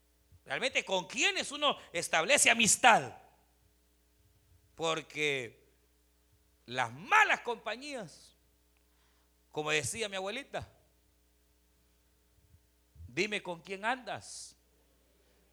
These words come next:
y te diré quién eres. El que anda entre lobos <laughs> va a aprender a aullar,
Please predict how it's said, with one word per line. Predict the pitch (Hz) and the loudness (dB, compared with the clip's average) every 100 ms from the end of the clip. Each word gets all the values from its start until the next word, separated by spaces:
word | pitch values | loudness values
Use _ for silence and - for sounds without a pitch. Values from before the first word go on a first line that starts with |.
| _ _ _ | _ _ _
y | 131 | -10
te | - | -4
diré | 151 175 - | 0 0 2
quién | 220 302 | 2 8
eres. | 415 453 381 - - - _ _ _ _ _ _ _ _ _ _ _ _ _ | 8 8 4 -2 -6 -10 _ _ _ _ _ _ _ _ _ _ _ _ _
El | 151 170 156 | 0 0 2
que | 220 | 6
anda | 311 339 285 | 6 8 4
entre | 240 226 226 | 4 8 10
lobos | 254 339 392 381 294 196 135 - - - - - - - - - - - - - - _ _ _ _ _ - - - _ _ _ _ - | 12 12 12 12 12 12 12 6 -10 -14 -14 -16 -18 -20 -20 -20 -20 -20 -20 -20 -20 _ _ _ _ _ -20 -20 -20 _ _ _ _ -16
<laughs> | 147 _ - - _ _ _ 120 | -16 _ -20 -20 _ _ _ -12
va | 135 | -12
a | |
aprender | - 147 131 147 110 | -10 -10 -8 -8 -6
a | |
aullar, | 110 113 131 | -8 -6 -6